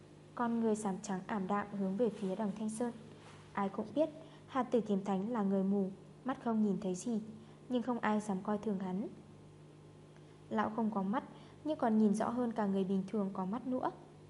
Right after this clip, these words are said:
Ầm, ầm. Đằng Thanh Sơn hai tay nắm Khai Sơn Thần Phủ như một cự thần bổ xuống, nhắm đầu lão mù áo đen bổ thẳng một búa. Lưỡi Khai Sơn Thần Phủ mang hào quang ba màu liên tục lưu chuyển, lực thiên địa chung quanh điên cuồng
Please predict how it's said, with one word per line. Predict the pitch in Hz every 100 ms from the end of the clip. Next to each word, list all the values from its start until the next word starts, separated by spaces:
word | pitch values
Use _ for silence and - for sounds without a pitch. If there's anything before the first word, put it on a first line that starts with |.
| - - - - -
Ầm, | 208 202 - - - - - -
ầm. | 220 202 - - - - - - - -
Đằng | 220
Thanh | 233 220
Sơn | 254 233
hai | 233 226
tay | 220 214 208
nắm | 196 190
Khai | - 214
Sơn | 220 220
Thần | 220 196 190
Phủ | 220 196 - - - -
như | 277 277
một | 220 208
cự | 208 -
thần | 196 185
bổ | 196 190
xuống, | 202 185 240 381 - - - - - -
nhắm | 247 226
đầu | 233 226
lão | 208 233
mù | 240 208
áo | 190 190
đen | 214 214 220 220
bổ | 208
thẳng | 214 202 185
một | 185 -
búa. | 190 196 294 - - - - - -
Lưỡi | 269 277
Khai | 302 285
Sơn | 277 262
Thần | 240
Phủ | 202 233 196
mang | 202 202
hào | 202 185
quang | 202 202 202
ba | 208
màu | 202 202 185 -
liên | 208 202
tục | 208 208
lưu | 208 202
chuyển, | 240 214 - - - - - -
lực | 277 277
thiên | 277 269
địa | 277 -
chung | 254 240
quanh | 233 220 220
điên | 214 208
cuồng | - 220